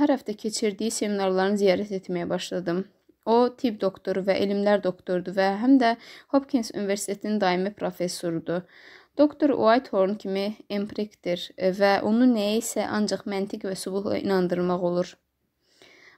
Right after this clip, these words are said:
Mən ondan iki vacib məsələni öyrənmişəm. Tədqiqat metodologiyasının əsaslarını və qrup psixoterapiyasının əsas prinsiplərini.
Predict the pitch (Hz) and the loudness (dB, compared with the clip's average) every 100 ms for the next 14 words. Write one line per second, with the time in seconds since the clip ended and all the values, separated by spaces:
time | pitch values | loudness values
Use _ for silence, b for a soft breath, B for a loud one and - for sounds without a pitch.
0 | - 302 311 285 294 285 269 285 254 220 | 6 8 10 8 6 2 -4 -2 2 2
1 | 226 226 214 208 202 202 190 180 190 - | 0 -4 -4 -6 -4 -4 -4 -4 -4 -6
2 | 190 190 - 220 214 - 262 269 226 214 | -6 -8 -4 -4 -4 0 0 2 -2 -2
3 | 202 208 226 220 190 190 214 208 214 220 | -2 0 0 0 -2 -2 -4 -6 -6 -6
4 | 220 202 196 202 214 202 196 214 262 - | -4 -4 -2 0 2 2 2 0 0 -2
5 | - 202 202 214 220 220 185 185 202 208 | -6 -4 -2 -2 -2 0 -4 -2 -6 -6
6 | 196 208 - - 180 - - 180 180 180 | -6 -8 -8 -6 -6 -6 -6 -4 0 0